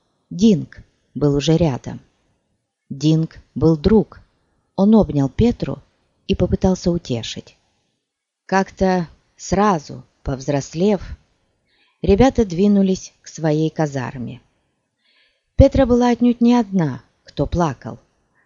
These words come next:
Только неясно, чем вызваны были эти слезы. То ли горем, то ли облегчением. Только Боб не вернулся к себе. Возможно, потому что он не перенес шока удивления.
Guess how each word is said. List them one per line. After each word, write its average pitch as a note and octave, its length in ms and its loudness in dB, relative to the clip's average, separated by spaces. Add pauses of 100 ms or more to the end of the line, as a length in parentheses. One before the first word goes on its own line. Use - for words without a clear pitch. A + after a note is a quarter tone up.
Только F#3+ 260 -4
неясно, F#3 480 -2
чем F3 220 -4
вызваны C3 460 -4
были A#2+ 220 -6
эти B2 160 -10
слезы. B2+ 520 -10 (600)
То B3+ 120 0
ли D4 140 0
горем, C#3 480 -6 (600)
то D3 160 0
ли C#3 120 0
облегчением. D#3 840 -2 (1400)
Только C4+ 320 4
Боб G3+ 300 2 (340)
не F3 180 0
вернулся D#3 520 0
к - 60 -18
себе. B2 340 -12 (480)
Возможно, F#3+ 500 0
потому F#3 300 0
что - 160 -4
он F#3 140 2
не F#3 80 0
перенес A3+ 580 2 (220)
шока C3+ 400 -4
удивления. C3+ 680 -4